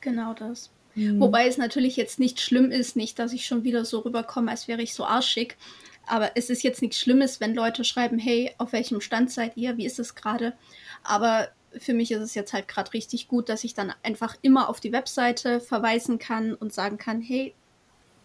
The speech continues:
Speaker 1: frag bitte nicht weiter nach, guck da drauf, da informiere ich.“ Ähm, Diana selber tut auch immer wieder über, ähm, Instagram informieren.
Speaker 2: Mhm.
Speaker 1: Und das ist gerade sehr, ähm, sehr angenehm. Also ich bin dann auch froh, wenn ich manchmal auf die HerausgeberInnen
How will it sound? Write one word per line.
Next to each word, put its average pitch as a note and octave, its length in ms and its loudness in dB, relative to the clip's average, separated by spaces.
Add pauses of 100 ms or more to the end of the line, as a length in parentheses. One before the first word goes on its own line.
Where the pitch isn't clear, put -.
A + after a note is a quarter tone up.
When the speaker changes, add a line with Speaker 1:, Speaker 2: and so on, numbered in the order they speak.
(400)
Speaker 1:
frag B3+ 260 0
bitte D4+ 200 2
nicht C#4 220 2
weiter A#3+ 240 0
nach, E4 300 -2
guck - 240 -6
da - 120 -8
drauf, D4+ 520 2
da A3+ 220 0 (100)
informiere A#3+ 540 -2
ich.“ C4+ 420 -4
Ähm, A3+ 380 -4
Diana A#3+ 420 4
selber B3 400 -2
tut - 160 -8
auch C#4 160 0
immer C4 260 2
wieder A#3+ 240 0
über, G#3 520 -4
ähm, A3 220 -8
Instagram C4+ 580 0
informieren. A3 600 -4 (360)
Speaker 2:
Mhm. A#3 320 4 (100)
Speaker 1:
Und - 180 -20
das A3+ 200 -14
ist - 160 -14
gerade A3+ 400 -2
sehr, G#3+ 480 -4
ähm, A3 400 -4 (380)
sehr - 260 -2
angenehm. A#3+ 560 4
Also A3+ 180 -2
ich A#3+ 140 -4
bin C4+ 140 6
dann B3+ 120 2
auch A3+ 140 0
froh, A#3 320 2
wenn A#3 120 4
ich A#3 120 0
manchmal A3+ 400 0
auf A3+ 140 -8
die A3+ 160 -2
HerausgeberInnen A#3+ 1040 2